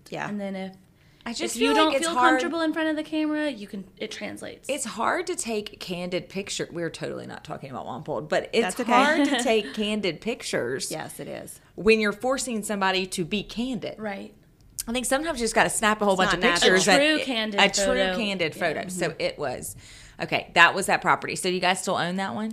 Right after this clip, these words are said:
Speaker 1: We do.
Speaker 3: Okay.
Speaker 1: Yes, that's a
Speaker 3: That's a pretty. I like
Speaker 1: fabulous
Speaker 2: I was
Speaker 3: that.
Speaker 2: gonna say, those are beautiful. I
Speaker 1: Yes.
Speaker 2: had some friends that lived there.
Speaker 3: It's
Speaker 2: And
Speaker 3: for college kids?
Speaker 1: Well, not
Speaker 3: Or anyone?
Speaker 1: specifically. I mean, uh,
Speaker 3: Can I move
Speaker 1: honestly,
Speaker 3: in
Speaker 1: I think
Speaker 3: over there?
Speaker 1: it prob-, yeah, you can, for sure. Um, it's not a student property.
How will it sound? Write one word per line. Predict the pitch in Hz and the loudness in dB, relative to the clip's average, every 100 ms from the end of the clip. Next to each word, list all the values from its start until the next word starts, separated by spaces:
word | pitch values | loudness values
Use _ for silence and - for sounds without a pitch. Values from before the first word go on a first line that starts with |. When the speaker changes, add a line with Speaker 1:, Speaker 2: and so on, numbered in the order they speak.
| 220 | -6
Speaker 1:
We | 220 | 2
do. | 254 190 - - | 2 2 -4 -6
Speaker 3:
Okay. | 170 143 135 | -4 -4 -6
Speaker 1:
Yes, | 170 156 147 - | -10 -10 -10 -10
that's | 180 180 - | -8 -8 -6
a | 180 - | -4 4
Speaker 3:
That's | 220 339 | 4 4
a | |
pretty. | 302 196 | 0 -2
I | 160 | 0
like | 160 | 0
Speaker 1:
fabulous | 160 170 175 | 0 0 0
Speaker 2:
I | 170 | -2
was | 170 | -2
Speaker 3:
that. | 226 | -2
Speaker 2:
gonna | 220 | -2
say, | 226 | 0
those | 214 214 | 0 0
are | 262 | -2
beautiful. | 202 185 185 196 | -2 -6 -2 0
I | |
Speaker 1:
Yes. | 165 175 | 2 2
Speaker 2:
had | 214 | 0
some | 214 208 | -4 -4
friends | 196 190 | -4 -4
that | 208 | -4
lived | 190 185 | -4 -4
there. | 190 185 185 | -8 -6 0
Speaker 3:
It's | 196 | 4
Speaker 2:
And | 233 | 4
Speaker 3:
for | - 240 | 4 2
college | 226 196 208 214 - - | 4 2 2 -2 -8 -8
kids? | 262 254 262 - - - | -6 -6 -8 -18 -20 -10
Speaker 1:
Well, | 202 196 180 | -4 -2 -4
not | 190 202 | -2 0
Speaker 3:
Or | 190 | 0
anyone? | 240 185 | 0 -2
Speaker 1:
specifically. | 190 208 254 277 311 - - | -2 -2 -4 -4 -6 -14 -12
I | 185 | -6
mean, | 190 190 190 175 - | -2 -2 -2 -2 -6
uh, | |
Speaker 3:
Can | - 226 | -4 0
I | 233 | 2
move | - | 2
Speaker 1:
honestly, | - 247 | 0 0
Speaker 3:
in | |
Speaker 1:
I | 220 | 2
think | 220 | 0
Speaker 3:
over | 220 | -2
there? | |
Speaker 1:
it | 214 | -2
prob-, | 226 208 202 | -2 -4 -2
yeah, | 240 440 | -4 -2
you | 381 320 | -2 -2
can, | 339 415 156 165 - | -4 -6 -8 -10 -12
for | 208 | -10
sure. | 208 269 185 - | -6 -6 -6 -6
Um, | 202 190 170 | -4 -4 -4
it's | 202 208 | -6 -6
not | 220 196 208 | -4 -4 -2
a | 202 | -4
student | - 190 175 170 | -4 -6 -4 -6
property. | 165 156 175 185 | -8 -10 -10 -10